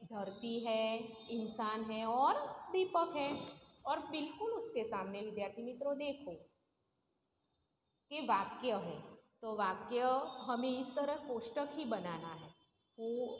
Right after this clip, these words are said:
मुझे फूल पसंद है। फिर दूसरा है,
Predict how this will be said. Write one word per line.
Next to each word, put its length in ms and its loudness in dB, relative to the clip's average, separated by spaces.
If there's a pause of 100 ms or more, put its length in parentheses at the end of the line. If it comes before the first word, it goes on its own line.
मुझे 440 2
फूल 580 -2
पसंद 880 -2
है। 280 -8 (920)
फिर 400 -2
दूसरा 340 -2
है, 520 0